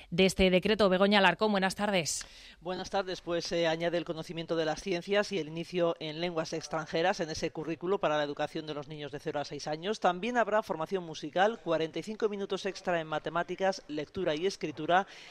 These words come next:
Speaker 2: Y además la Comunidad de Madrid ha decidido eliminar la finalidad del desarrollo sexual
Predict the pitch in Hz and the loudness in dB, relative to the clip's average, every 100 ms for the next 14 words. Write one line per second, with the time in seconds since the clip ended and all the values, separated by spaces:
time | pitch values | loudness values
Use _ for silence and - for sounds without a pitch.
0 | - - 151 151 196 226 190 175 165 165 | -20 -6 -4 0 2 2 4 4 2 -2
1 | 196 214 196 190 208 185 190 190 180 185 | -2 0 0 0 0 -2 -2 -6 -6 0
2 | 202 - 175 165 165 170 185 214 165 160 | 0 0 -2 -2 -4 -4 0 0 2 -4
3 | - 180 160 156 175 180 170 156 175 165 | -4 -4 -4 0 2 2 0 -4 -6 -4
4 | 165 160 - 160 165 | -4 -6 -6 0 0